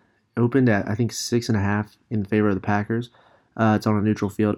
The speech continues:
I've seen as high as plus, or as high as eight and a half, right? Fifty-seven percent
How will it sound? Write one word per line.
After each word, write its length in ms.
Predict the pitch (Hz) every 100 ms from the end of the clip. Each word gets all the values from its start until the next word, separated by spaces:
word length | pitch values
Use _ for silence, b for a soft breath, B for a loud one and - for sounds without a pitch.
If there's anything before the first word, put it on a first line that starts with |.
| -
I've 140 | 117
seen 160 | 117 143
as 120 | 110
high 220 | 107 104
as 100 | 98
plus, 400 | - - 101 - - -
or 300 | 101 95 87
as 180 | 101 98
high 140 | 104
as 100 | 95 -
eight 200 | 104 104
and 80 | 95
a 40 |
half, 460 | 90 90 92 85 92 _ _ _ _ _ _
right? 320 | 101 98 95 b b b b b _
Fifty-seven 760 | _ - 139 147 123 120 113 110
percent 500 | 107 - 107 104